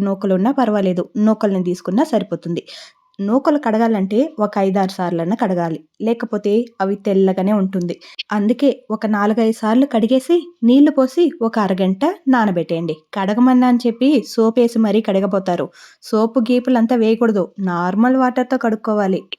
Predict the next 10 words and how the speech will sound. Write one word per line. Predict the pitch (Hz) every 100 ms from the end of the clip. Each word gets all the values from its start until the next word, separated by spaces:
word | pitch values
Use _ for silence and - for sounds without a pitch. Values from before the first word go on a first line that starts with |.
| -
"సరే, | 208 185 -
సర్లేమా, | 190 196 240 262 262 254 - 220
అంత | 214 208 208
మాత్రం | 190 240 285 277
తెలుదా | 269 285 285
మాకు?" | 269 269 302 - - _
అని | 220 202
అనుకోబోతారు. | 185 202 196 202 190 196 320 - 185
just | 190 185 233 185
joke, | 180 190